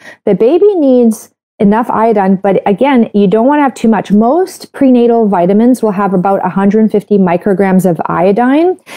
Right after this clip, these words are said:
And I think that would probably be enough if you were also intentionally supplementing with seaweed. So a woman, for example, in Japan and Asian countries who eat, like, seaweed, they have very good iodine status. They're not supplementing,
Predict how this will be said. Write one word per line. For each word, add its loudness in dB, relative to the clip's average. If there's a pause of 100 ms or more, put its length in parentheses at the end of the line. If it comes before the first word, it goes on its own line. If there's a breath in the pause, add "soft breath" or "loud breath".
(340 loud breath)
And -2
I 0
think 0
that 0
would 0
probably 0
be 2
enough 0
if -2
you 2
were -2
also 0
intentionally 0
supplementing -2
with 0
seaweed. 0
So -2
a 2
woman, 2
for -2
example, -2
in 0
Japan 0
and -2
Asian 0
countries -2
who 0
eat, 2 (520 soft breath)
like, -2
seaweed, 2
they 2
have -2
very 2
good -2
iodine 0
status. -4
They're 2
not 0
supplementing, -2